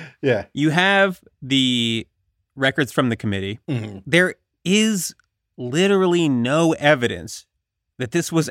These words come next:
Speaker 2: actually intended to facilitate the smooth functioning of the draft.
Speaker 1: <laughs> Yeah.
Speaker 2: And yet that is, like, a given to the court.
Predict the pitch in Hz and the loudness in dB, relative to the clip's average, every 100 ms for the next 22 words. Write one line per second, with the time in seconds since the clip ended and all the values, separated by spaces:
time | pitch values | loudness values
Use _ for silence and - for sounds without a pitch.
0 | - 127 143 151 - - 143 135 127 123 | -2 2 2 0 -6 -2 -2 0 -2 -2
1 | 123 123 - 147 143 123 110 104 110 _ | -2 -2 0 2 2 2 2 0 -10 _
2 | _ - 160 143 131 120 113 - _ - | _ -4 2 4 4 2 0 -4 _ -4
3 | 135 - 185 165 131 - 151 139 113 113 | -2 0 0 0 0 -4 -2 -2 -2 -4
4 | 104 - 131 131 127 107 - 123 117 - | -4 0 4 6 4 0 0 0 0 0
5 | 113 107 101 101 117 104 104 101 110 110 | 2 2 2 0 0 0 0 -2 2 2
6 | 98 - - - - - - - - 196 | 2 -6 -16 -20 -20 -18 -18 -10 4 6
7 | 139 113 151 170 165 160 214 - - 151 | 8 4 0 0 2 2 2 0 -2 2
8 | 165 185 - 165 160 143 139 123 - _ | 2 2 2 2 2 4 4 4 -2 _
9 | _ _ 147 127 104 139 131 110 95 98 | _ _ 0 0 2 2 4 2 0 -4
10 | 117 104 - 123 110 - | -6 -6 -6 -6 -6 -8